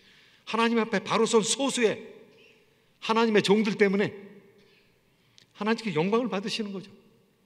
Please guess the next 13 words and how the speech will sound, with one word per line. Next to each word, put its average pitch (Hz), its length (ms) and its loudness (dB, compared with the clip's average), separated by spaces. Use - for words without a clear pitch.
페르시아의 214 420 4
고레스가 202 560 4
오백삼십팔 196 800 2
년에 185 260 0
성전을 180 540 -2
중건하라는 123 720 -4
명령이 98 340 -12
내렸습니다. 90 560 -16
성전이 117 360 -8
잘 107 140 -10
중건이 117 380 -8
안 107 140 -10
되네요. 120 340 -4